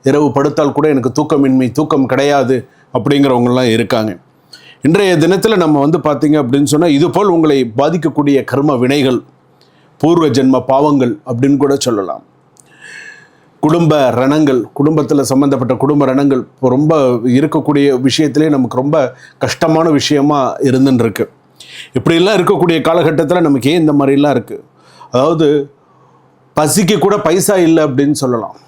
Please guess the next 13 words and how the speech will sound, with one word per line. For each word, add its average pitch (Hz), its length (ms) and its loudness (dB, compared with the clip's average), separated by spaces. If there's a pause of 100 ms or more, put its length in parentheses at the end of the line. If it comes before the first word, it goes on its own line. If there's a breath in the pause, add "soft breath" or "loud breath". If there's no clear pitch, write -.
(420 soft breath)
பசிக்கு 147 400 0
கூட 151 320 0
பைசா 156 380 0
இல்ல. 117 180 0
பசிக்கிறது, 151 720 0 (340 loud breath)
ஒண்ணு 135 220 2
சாப்பிடணும்னு 175 480 0
நினைச்சா 156 200 0
கூட 160 160 0
பைசா 147 380 -2
இல்ல 139 240 2
நம்ம 127 240 0
கையில. 127 340 -2